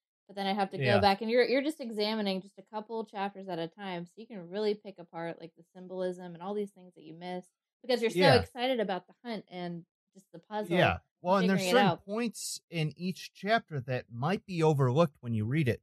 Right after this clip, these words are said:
Speaker 2: just one time all the way through. Uh, and I, and I really think that,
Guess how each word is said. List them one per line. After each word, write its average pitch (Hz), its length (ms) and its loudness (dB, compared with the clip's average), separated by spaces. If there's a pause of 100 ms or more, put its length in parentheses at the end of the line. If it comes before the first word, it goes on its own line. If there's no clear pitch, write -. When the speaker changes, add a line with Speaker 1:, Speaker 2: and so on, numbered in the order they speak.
Speaker 2:
just 104 140 -16 (120)
one 120 200 -4
time 117 360 -2
all 123 180 2
the 113 80 0
way 110 180 4 (120)
through. 135 280 -4 (640)
Uh, 107 500 2 (560)
and 156 120 -4
I, 151 180 2 (140)
and 151 160 2
I 139 40 8
really 160 340 6
think 151 380 -4
that, 127 220 0